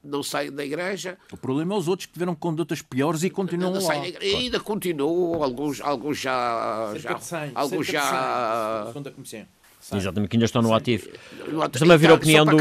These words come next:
Speaker 1: acrescentar,
Speaker 3: França Gomes.
Speaker 1: isto, mas isto não vem de agora, porque ainda há pouco tempo nós temos um caso de pedofilia do vice-reitor do, do Seminário do Fundão, que está preso.
Speaker 3: Não.
Speaker 1: Portanto, não
Speaker 3: França
Speaker 1: foi de
Speaker 3: Gomes,
Speaker 1: agora.
Speaker 3: também a sua opinião sobre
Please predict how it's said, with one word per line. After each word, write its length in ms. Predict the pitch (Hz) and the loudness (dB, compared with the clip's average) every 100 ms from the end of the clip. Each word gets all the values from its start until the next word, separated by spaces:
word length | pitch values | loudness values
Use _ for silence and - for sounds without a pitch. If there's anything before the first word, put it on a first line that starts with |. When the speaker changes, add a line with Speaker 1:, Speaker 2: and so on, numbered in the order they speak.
| 147 | 6
Speaker 1:
acrescentar, 160 | 139 | 4
Speaker 3:
França 260 | 147 143 143 | 4 4 6
Gomes. 260 | 120 104 - | 4 2 -2
Speaker 1:
isto, 420 | 151 165 - - - - | -4 -4 -6 -16 -20 -8
mas 220 | 147 165 | -4 -4
isto 200 | 160 - | -4 -6
não 80 | 170 | -4
vem 140 | 156 151 | -4 -4
de 80 | 165 | -2
agora, 320 | 196 170 165 | 0 0 0
porque 240 | 156 - | -6 -8
ainda 120 | 143 147 | -2 -4
há 40 | |
pouco 280 | 151 131 - | -4 -10 -10
tempo 420 | 104 90 - 98 | -10 -10 -12 -10
nós 160 | 123 - | -10 -8
temos 280 | 127 98 | -8 -6
um 100 | 110 | -10
caso 480 | 95 101 98 - 104 | -10 -10 -10 -12 -18
de 40 | 92 - | -20 -18
pedofilia 680 | 104 107 - 95 90 110 - _ _ _ _ - | -16 -14 -14 -16 -14 -16 -16 _ _ _ _ -18
do 840 | 131 156 160 160 156 165 156 147 151 | -6 -4 -2 -4 -4 -4 -8 -12 -6
vice-reitor 560 | 160 151 151 151 160 | -4 -2 -4 -4 -6
do, 80 | 147 160 - | -4 -6 -6
do 320 | 147 151 151 151 | -8 -6 -4 -4
Seminário 380 | - 151 151 | -6 -4 -4
do 60 | 147 | -4
Fundão, 380 | - 185 202 180 | -10 -6 -6 -6
que 80 | - | -8
está 120 | 131 | -8
preso. 420 | 170 156 151 151 _ _ _ _ _ _ _ _ - | -6 -6 -8 -12 _ _ _ _ _ _ _ _ -12
Speaker 3:
Não. 100 | - _ _ - | -12 _ _ -20
Speaker 1:
Portanto, 300 | - 131 - | -6 -6 -4
não 80 | 127 | 0
Speaker 3:
França 160 | 131 131 | 2 4
Speaker 1:
foi 80 | 117 | 4
de 60 | |
Speaker 3:
Gomes, 120 | 107 147 | 4 2
Speaker 1:
agora. 180 | 135 _ _ _ _ _ _ - | -6 _ _ _ _ _ _ -4
Speaker 3:
também 280 | 208 104 | 0 0
a 40 | 196 | -2
sua 200 | - 104 | -2 -4
opinião 320 | 92 98 101 | -2 -4 -4
sobre 380 | 95 - 95 | -4 -8 -6